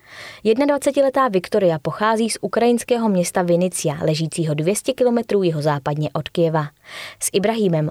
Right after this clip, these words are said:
o dva roky starším než ona, se seznámila při studiu farmacie v Kyjevě. Sajdam pochází z uprchlického tábora Burajč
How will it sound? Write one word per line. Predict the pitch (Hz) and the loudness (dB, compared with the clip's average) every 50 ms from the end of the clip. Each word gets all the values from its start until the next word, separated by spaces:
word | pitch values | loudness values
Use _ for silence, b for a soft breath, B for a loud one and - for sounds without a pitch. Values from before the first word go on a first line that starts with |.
| - | -2
o | - 175 | -2 0
dva | 175 175 175 | 0 2 2
roky | 175 170 - 170 | 2 0 0 -2
starším | - - 190 196 - - - 180 170 | -2 -2 -2 -4 -2 -2 0 0 0
než | 160 - - - | 0 0 -2 -2
ona, | - 165 185 202 214 B B | -2 0 0 -2 -4 B B
se | B - 185 | B -4 0
seznámila | 175 185 190 208 226 233 240 240 240 240 | 0 2 2 2 2 2 2 2 2 0
při | 233 - 165 | -2 -2 -6
studiu | 156 - - 185 180 180 175 | -4 -2 0 2 2 2 2
farmacie | 175 - 160 147 147 147 143 - - 156 147 | 0 -2 -4 -2 -2 -2 -4 -4 -4 -4 -4
v | 139 | -6
Kyjevě. | - - 165 160 160 156 160 156 147 - _ _ B B B B B B B | -6 -4 -2 0 0 0 0 0 -2 -4 _ _ B B B B B B B
Sajdam | B - - 180 175 175 190 208 214 | B -2 0 2 2 2 2 0 0
pochází | 214 202 - 233 226 233 233 240 247 240 | -2 -2 0 0 0 2 2 0 -2 -2
z | - - | -4 -6
uprchlického | 185 175 220 208 - 254 247 - - 254 254 254 254 247 | -4 -4 -2 0 2 0 0 0 0 0 2 2 0 0
tábora | - 180 165 170 175 185 190 190 | 0 0 0 0 2 2 0 0
Burajč | 180 175 180 180 190 185 160 151 147 147 - - | 0 0 2 2 2 0 0 -2 -4 -4 -6 -8